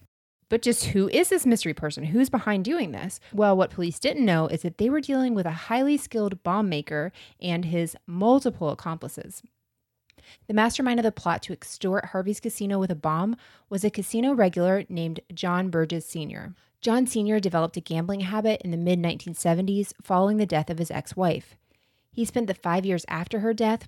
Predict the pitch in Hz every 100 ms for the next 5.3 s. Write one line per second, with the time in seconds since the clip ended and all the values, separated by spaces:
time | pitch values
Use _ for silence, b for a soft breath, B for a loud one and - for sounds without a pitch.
0 | - - 196 180 165 175 208 226 226 -
1 | - - 180 175 165 - 170 143 160 165
2 | 185 165 156 156 147 - 135 131 - 160
3 | 135 - - - _ _ _ _ _ _
4 | 175 - 175 170 160 151 - 160 170 180
5 | 208 226